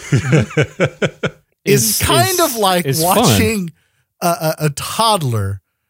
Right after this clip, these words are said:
Speaker 2: draw their family.
Speaker 1: Hey, well, speaking of toddler, um, that goes right into the next one. So, you know,
Speaker 2: <laughs>
Speaker 1: we've
Speaker 2: Rob's
Speaker 1: got
Speaker 2: like, "Let's get off of
Speaker 1: Let's
Speaker 2: me
Speaker 1: move
Speaker 2: talking
Speaker 1: on.
Speaker 2: about
Speaker 1: Yeah.
Speaker 2: science.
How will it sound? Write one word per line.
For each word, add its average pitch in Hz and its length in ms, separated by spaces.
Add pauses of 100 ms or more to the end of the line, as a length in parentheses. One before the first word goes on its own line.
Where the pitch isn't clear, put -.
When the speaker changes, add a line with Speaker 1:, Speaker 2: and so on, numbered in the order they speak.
(480)
Speaker 2:
draw 151 760 (260)
their 135 200
family. 107 580 (680)
Speaker 1:
Hey, 147 180 (140)
well, 147 120
speaking 254 400
of 123 260
toddler, 107 760 (440)
um, 110 540 (100)
that 143 180
goes 147 200
right 151 280
into 160 240
the 135 120
next 180 280
one. 92 220 (320)
So, 147 580
you 151 140
know, 156 120
Speaker 2:
<laughs> 139 60
Speaker 1:
we've 139 160
Speaker 2:
Rob's 240 140
Speaker 1:
got 170 100
Speaker 2:
like, 202 140
"Let's 190 160
get 202 140
off 180 260
of 156 340
Speaker 1:
Let's 160 180
Speaker 2:
me - 100
Speaker 1:
move 156 100
Speaker 2:
talking - 320
Speaker 1:
on. - 40
Speaker 2:
about 190 220
Speaker 1:
Yeah. - 40
Speaker 2:
science. 190 520